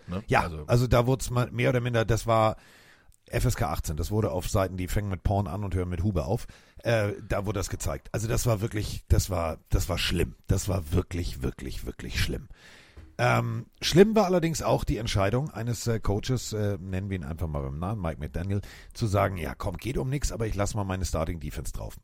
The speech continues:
Speaker 2: Resultat ist, Bradley Chubb wird fehlen. Knieverletzung, also für den ist die Saison zu Ende.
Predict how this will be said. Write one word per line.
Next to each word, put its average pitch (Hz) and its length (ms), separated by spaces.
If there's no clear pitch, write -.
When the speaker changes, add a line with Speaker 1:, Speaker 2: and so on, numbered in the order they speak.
Speaker 2:
Resultat 92 560
ist, - 240
Bradley 82 320
Chubb - 360
wird - 160
fehlen. - 320
Knieverletzung, 80 720
also 87 220
für 90 100
den 95 200
ist - 160
die 95 60
Saison 82 360
zu - 120
Ende. 87 260